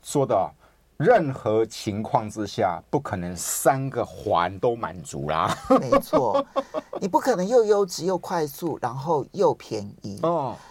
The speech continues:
Speaker 2: 所以如果你能够优质而快速，
Speaker 1: 嗯。
Speaker 2: 对方的感受好，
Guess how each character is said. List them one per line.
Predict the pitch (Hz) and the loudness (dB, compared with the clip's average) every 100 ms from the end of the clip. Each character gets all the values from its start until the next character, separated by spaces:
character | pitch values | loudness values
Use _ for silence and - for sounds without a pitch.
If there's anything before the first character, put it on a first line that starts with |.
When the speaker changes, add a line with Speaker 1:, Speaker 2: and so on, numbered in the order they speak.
| - | -14
Speaker 2:
所 | - 294 | -2 -2
以 | 320 | 2
如 | 233 | 4
果 | 254 240 | 4 2
你 | 147 | 0
能 | 127 147 | -6 -4
够 | 190 165 | -2 0
优 | 214 233 254 | 2 2 2
质 | - 127 - | -6 -6 -4
而 | 120 120 | -2 -4
快 | - 156 131 | -2 -4 -2
速， | - - 123 | -6 -8 -8
Speaker 1:
嗯。 | 117 120 _ _ _ _ _ _ _ _ _ | -8 -12 _ _ _ _ _ _ _ _ _
Speaker 2:
对 | 508 | 2
方 | - 196 | 4 2
的 | 180 | -2
感 | - 80 | -4 -6
受 | - 165 113 | -2 -2 -2
好， | - - - | -8 -12 -12